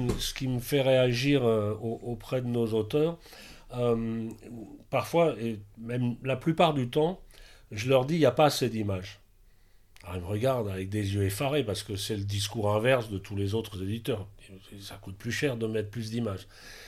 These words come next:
Mais je leur dis, il, il faut penser que, à part la Joconde et la Liberté guidant le peuple, il y a, il y a, il y a peu d'images dont tout le monde le sait à quoi elles correspondent. Euh, quand on parle de Sickert, de Lawrence, de, de,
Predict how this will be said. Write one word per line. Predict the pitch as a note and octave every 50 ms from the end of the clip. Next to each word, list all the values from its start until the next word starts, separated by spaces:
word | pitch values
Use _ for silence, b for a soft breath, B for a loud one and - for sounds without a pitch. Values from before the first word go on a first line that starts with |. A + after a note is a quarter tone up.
| B B B B B B -
Mais | B2 B2
je | A#2 B2
leur | C#3+ C3+ D3
dis, | E3+ F3 E3+ - - C3 B2 - - - -
il, | - A#2+
il |
faut | G#2+ - D3+ D3
penser | D3 F3 E3 C#3 - - C#3 B2+ B2+
que, | - B2+ A#2+ A2+ A2+ G#2+ G2 G#2+ G#2+ -
à | - B2+ A#2+
part | - E3 D#3 D3
la | C#3+ C3+
Joconde | A#2+ A#2+ B2+ B2 B2 C#3+ C#3+ C#3 B2
et | A#2+
la | A2 A2 G#2+
Liberté | G#2+ A2 A2 A2+ G#2+ G2 - - C3+
guidant | A#2+ A2 G#2+ G#2+ G#2
le | G2+ G2+
peuple, | G2+ - D#3 E3+ E3+ - -
il | A#2+
y | A#2
a, | A#2 A#2 - - - - - - - -
il | B2+
y | B2+
a, | B2+ A#2+ C3
il | D3
y | D3
a | C#3+
peu | C#3+ - F3 F3
d'images | E3 D#3 D3+ C#3+ D3+ D3 C#3 C3+
dont | B2 A2+ G#2+
tout | G#2 - C3
le | B2+
monde | C3 B2+ B2 A#2+
le | A#2+ A#2 A2+ A2+ A2 - - - - B2+ B2 A#2+ A#2
sait | - - - C3+ C3 C3
à | B2+ A#2
quoi | G#2+ - C3 A#2
elles | A2
correspondent. | G#2 - A2+ G#2+ A2 G#2 - - - D3 D#3 D3+ B2+ G#2+ B B B B B B B B B -
Euh, | G#2+ G#2+ G#2
quand | G2+ G#2 A2 G2+ -
on | A#2 G#2+
parle | G2+ B2 A#2+ A#2 A#2+ A#2 A2+ G#2+ G#2 G2+ G2+ G2
de | G2 G2+ G#2 G2
Sickert, | G2+ - - G2+ G2 G2+ B2 B2 B2+ B2+
de | A#2+ A2+ G#2+
Lawrence, | G#2 G#2 G#2+ G#2 G#2 A2 A#2 A#2+ B2 B2 A#2 G#2 G2+
de, | G2+ G#2 G2+ G2+
de, | G2 G2+ G#2 G2+ G2+ G2+ G2+ G2 G2